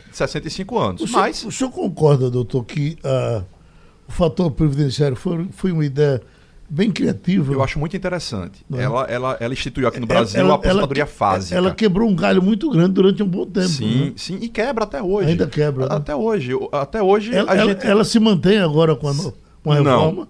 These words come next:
Speaker 1: não.
Speaker 2: Não, né?
Speaker 1: Com a reforma, ela, é, numa, existe uma norma de transição
Speaker 2: Uhum.
Speaker 1: pra quem está muito próximo de se aposentar, faltando dois anos para se aposentar,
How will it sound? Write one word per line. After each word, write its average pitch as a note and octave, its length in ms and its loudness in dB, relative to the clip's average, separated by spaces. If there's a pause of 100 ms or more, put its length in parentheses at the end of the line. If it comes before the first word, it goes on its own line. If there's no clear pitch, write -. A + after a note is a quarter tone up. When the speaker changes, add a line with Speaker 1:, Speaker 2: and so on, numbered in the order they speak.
(120)
Speaker 1:
não. A2+ 300 -4
Speaker 2:
Não, B2+ 240 -2
né? A#2+ 100 -6
Speaker 1:
Com B2 160 0
a - 20 0
reforma, D3 880 -2
ela, C3+ 760 0
é, A2+ 140 -2
numa, C3+ 340 0 (180)
existe B2+ 300 -6
uma C#3+ 80 -2
norma A#2+ 240 -2
de A2 80 -6
transição A2 640 -8
Speaker 2:
Uhum. A#2 360 -6
Speaker 1:
pra A2+ 100 -4
quem A#2 200 -8
está G#2 260 -2
muito C3 280 -6
próximo A#2 380 0
de G2 60 -14
se - 80 -10
aposentar, G2 400 -8
faltando G#2+ 420 -8
dois G#2+ 340 -4
anos A2 280 -4
para F#2+ 240 -8
se - 120 -14
aposentar, G#2 680 -10